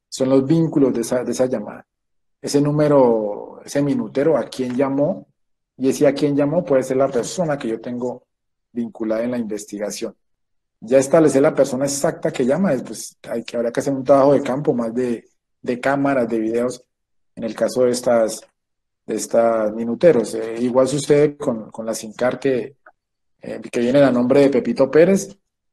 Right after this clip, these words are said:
es lo mismo, hay que ver el comportamiento de esas llamadas. ¿A quién, con quién se está comunicando ese número? Así es que se generan los grandes errores por parte de los,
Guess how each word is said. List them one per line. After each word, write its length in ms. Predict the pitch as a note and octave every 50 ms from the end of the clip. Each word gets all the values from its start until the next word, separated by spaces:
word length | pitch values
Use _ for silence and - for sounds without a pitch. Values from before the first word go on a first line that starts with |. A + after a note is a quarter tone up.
| _ _
es 140 | - B2+ C3
lo 100 | C#3+ D3+
mismo, 340 | D#3+ F3 D#3+ C3 A#2+ A2+
hay 160 | A2+ A#2 A#2+ A#2+
que 100 | - C#3+
ver 120 | D3 D3+
el 80 | D3+ C#3+
comportamiento 760 | D3 C3+ A#2+ - A2+ - - A2+ A2 A2+ A#2+ C3 C3 - C#3+
de 60 | C#3
esas 180 | C#3 C#3 C3+ C3
llamadas. 600 | A#2+ A#2 A2 B2 D#3 D3 A#2+ G2 - - - _ _ _ _ _ _ _ _ _ _ _ _ _ _ _ _ _ _ _
¿A 120 | - A2+
quién, 420 | - - - D#3+ E3 F3 F3+ E3+
con 160 | D#3 C3+ B2 A#2+
quién 160 | - C3 C#3+
se 100 | - C#3+
está 160 | C#3+ - C#3
comunicando 540 | C#3 D3 C#3 B2+ A#2 G#2 - A2 A2+ A#2 B2
ese 180 | A#2+ - C3+
número? 300 | C#3+ E3 D3+ A#2+ G#2+ - - - _ _ _ _ _ _ _ _
Así 260 | - A#2+ - - D3+ D#3
es 120 | D#3 D3+
que 100 | - F3
se 160 | D#3 D#3+ C#3+
generan 380 | - C3 A2+ A2+ A2+ B2+ C#3 C#3+
los 160 | C#3 D#3 -
grandes 420 | A#2+ C3+ D3+ D#3 D3+ D3+ C#3+ C#3+
errores 380 | C3+ A#2+ A2 A2 A2+ A#2+ C3+ C3+
por 160 | - B2 G#2
parte 300 | - A2 G#2+ G#2+ - B2+
de 120 | C3 B2 G#2+
los, 240 | A2 G#2 - -